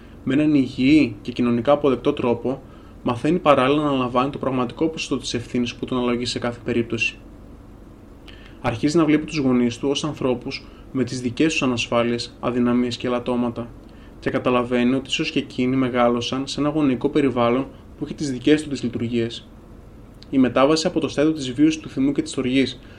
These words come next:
απέναντι στους γονείς στο στάδιο της συγχώρεσης θέλει το χρόνο της. Έχει, έχει αρκετά πισωγυρίσματα, αλλά είναι καθοριστική για τη συνέχεια.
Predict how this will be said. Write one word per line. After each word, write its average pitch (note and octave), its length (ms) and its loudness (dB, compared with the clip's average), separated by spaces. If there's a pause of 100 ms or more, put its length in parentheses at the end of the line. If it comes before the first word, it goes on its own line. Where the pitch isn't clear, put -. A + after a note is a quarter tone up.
(200)
απέναντι C3+ 360 0
στους - 140 -10
γονείς B2+ 500 0 (240)
στο - 140 -8
στάδιο C3 280 0
της D#3 120 -6
συγχώρεσης A#2+ 840 0 (240)
θέλει D#3 240 2
το - 100 -8
χρόνο C#3 360 4
της. - 360 -12 (260)
Έχει, C3 340 -2 (100)
έχει C#3+ 200 0
αρκετά C#3+ 320 2
πισωγυρίσματα, B2+ 840 0 (320)
αλλά B2 140 4
είναι D#3 100 4
καθοριστική C#3+ 500 -2
για D#3 120 4
τη D3+ 80 -6
συνέχεια. A#2 560 -2